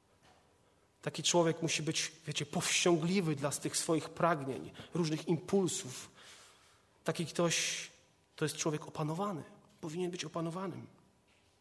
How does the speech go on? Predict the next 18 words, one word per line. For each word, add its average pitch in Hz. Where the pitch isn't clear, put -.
Ktoś, -
kto 156
rozważa 160
i 151
w -
sposób 160
świadomy 170
i 170
celowy 151
działa. 131
Ktoś, 170
kto -
ma 135
po -
prostu -
umysł 143
pod 131
kontrolą. 123